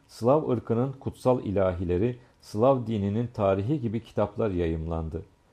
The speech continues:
Bu yayımlar Almanların kendi örflerini incelemek için yarattıkları örnekten faydalanarak yapıldı ve Slav aleminde büyük bir uyanıklık yarattı. Slav tetkikleri bin sekiz yüz otuz isyanlarından sonra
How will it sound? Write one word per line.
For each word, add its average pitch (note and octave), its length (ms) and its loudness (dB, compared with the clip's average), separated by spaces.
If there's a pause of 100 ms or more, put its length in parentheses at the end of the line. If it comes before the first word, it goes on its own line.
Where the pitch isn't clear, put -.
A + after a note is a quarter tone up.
(320)
Bu E3+ 140 -2
yayımlar A#2 580 2 (180)
Almanların A2 580 2
kendi A#2+ 360 -4
örflerini A#2 540 0
incelemek G#2+ 600 -2
için A#2 180 -6
yarattıkları G#2+ 800 0
örnekten G#2 560 -2
faydalanarak G2+ 720 -2
yapıldı D#2+ 480 -4 (460)
ve A#2 100 0
Slav C3 400 0
aleminde G#2 680 0
büyük D3+ 280 -2
bir C3+ 160 0
uyanıklık G2+ 540 -2
yarattı. D#2+ 440 -4 (540)
Slav C3 380 -2
tetkikleri G2+ 720 -2
bin G#2+ 140 -4
sekiz B2 400 -4
yüz C3+ 120 0
otuz A2+ 340 -2
isyanlarından G#2 760 -2
sonra C3 420 -4